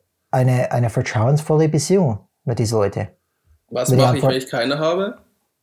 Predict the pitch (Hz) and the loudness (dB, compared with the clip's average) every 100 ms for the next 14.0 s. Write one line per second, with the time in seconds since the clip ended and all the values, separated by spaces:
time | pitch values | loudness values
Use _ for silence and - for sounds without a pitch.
0 | _ _ 127 120 151 151 117 - 147 175 | _ _ 0 2 0 -2 -4 -4 -4 -4
1 | - 98 - - _ _ _ _ - 202 | 0 -2 -2 -12 _ _ _ _ -8 -8
2 | - - - 156 147 185 185 151 - - | -8 -12 -12 -10 -8 -10 -8 -12 -16 -20
3 | - - 143 151 151 - 156 151 143 139 | -14 0 4 4 2 0 2 2 2 2
4 | 131 131 - 135 135 127 117 127 156 - | 2 0 0 2 2 2 0 0 -2 -4
5 | - _ _ _ _ _ _ _ - 123 | -20 _ _ _ _ _ _ _ 0 2
6 | 139 - 147 131 120 170 165 214 - _ | 2 2 2 2 2 2 2 0 -2 _
7 | _ _ _ _ _ _ _ _ _ - | _ _ _ _ _ _ _ _ _ 2
8 | 139 151 185 - 120 139 - 156 156 101 | 4 4 0 -2 0 0 0 -4 -2 -2
9 | 95 - - 104 131 120 127 143 - 151 | -2 -6 -10 -4 -2 0 0 -2 -2 -2
10 | 131 98 - _ _ _ _ _ _ _ | 0 -2 -8 _ _ _ _ _ _ _
11 | _ _ _ _ - 123 139 160 151 156 | _ _ _ _ -6 -2 0 0 -2 -2
12 | - 196 160 160 - 131 110 - 113 123 | -2 0 0 -2 -2 -2 -2 -4 -6 -4
13 | 131 139 135 135 143 156 151 - - | -2 -4 -4 -4 -4 -4 -6 -6 -16